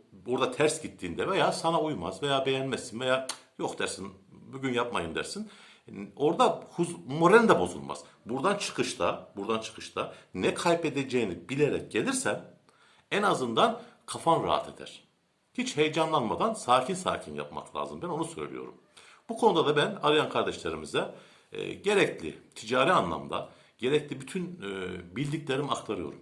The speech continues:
Elimden geldiği kadar. Ve inanın bana arayanlar da epey var. Ne biliyorsam aktarmaya çalışıyorum değerli kardeşlerim. Dediğim gibi hiç, e, böyle bir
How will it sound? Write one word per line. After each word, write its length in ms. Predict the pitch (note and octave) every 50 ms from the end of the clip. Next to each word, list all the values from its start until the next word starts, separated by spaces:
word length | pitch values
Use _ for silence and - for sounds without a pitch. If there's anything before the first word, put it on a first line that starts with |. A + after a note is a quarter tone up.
| - A2
Elimden 360 | A2 A#2 C3 C3+ C3+ C#3+ C#3
geldiği 300 | B2 A#2 A2+ A2 A2+ A2+
kadar. 320 | - - D#2+ - C#2+ - - - - - _ -
Ve 40 | F#2+
inanın 320 | A2 C3+ D#3+ E3 C#3+ A2+ G#2
bana 180 | A#2+ C3+ -
arayanlar 420 | G#2 G#2+ A#2 A#2 A#2 A2+ G#2+ F#2+ G2+
da 40 |
epey 300 | - - - F#2 D#2+ C#2+
var. 280 | C#2+ C#2+ - - - - _ _ _ _ _ _ _ -
Ne 140 | - - F#3
biliyorsam 320 | D3+ C3+ B2+ - E3+ D#3+
aktarmaya 440 | C#3 - - C#3 B2 A#2+ A2+ G2 -
çalışıyorum 480 | - D#2+ D2 - - - D#2+ D2 - - - _
değerli 200 | - F#2+ F2+ D#2
kardeşlerim. 500 | D#2 - E2 D#2 D#2 - - - F2+ A2+ - - - - - - - _ _ _ -
Dediğim 240 | F3 G3 G3 G3 E3+
gibi 180 | C#3 C3+ C#3 E3+
hiç, 260 | A3 - - - - -
e, 120 | B2+ C3+ C3
böyle 200 | D3 D3 D3 C#3
bir 220 | C#3 C3 - -